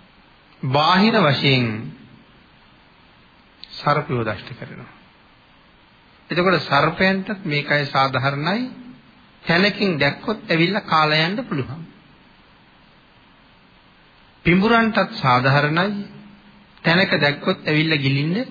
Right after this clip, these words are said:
ගිලින්න පුළුවන්. ඒගොල්ලන්ට මේක ගිලින්න තහනම් කියලා නීතියක්, නීතියක් නැහැ. කිඹුලෙකුට නානකොට අහුනොත්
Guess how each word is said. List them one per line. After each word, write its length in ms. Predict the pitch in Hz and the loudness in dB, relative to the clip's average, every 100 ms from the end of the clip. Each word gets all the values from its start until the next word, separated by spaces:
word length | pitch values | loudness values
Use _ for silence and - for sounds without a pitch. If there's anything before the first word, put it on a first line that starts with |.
| - - - - - - | -12 -20 -20 -20 -20 -6
ගිලින්න 320 | 139 156 196 240 | -2 0 0 -4
පුළුවන්. 420 | - 175 131 170 - - - - _ | -6 -6 -6 -8 -16 -20 -20 -20 _
ඒගොල්ලන්ට 540 | - 139 135 135 160 175 | -2 0 2 2 0 -2
මේක 240 | 147 143 156 | -2 -2 -2
ගිලින්න 320 | 143 147 160 185 | -2 -2 -2 -4
තහනම් 500 | - 135 156 160 160 | -2 -2 0 -2 -2
කියලා 260 | 170 170 | -2 0
නීතියක්, 480 | 170 175 170 226 311 - - - - - _ _ | 0 -2 0 -2 -2 -12 -20 -20 -20 -20 _ _
නීතියක් 420 | 180 147 - 254 - | -6 -6 -8 -14 -12
නැහැ. 240 | 214 90 - - - - _ _ _ _ - | -14 -16 -20 -20 -20 -20 _ _ _ _ -20
කිඹුලෙකුට 600 | - 175 185 226 220 226 190 | -2 2 4 4 2 2 2
නානකොට 540 | 147 160 190 185 175 | 4 4 4 2 2
අහුනොත් 460 | 135 135 165 208 | 2 2 0 0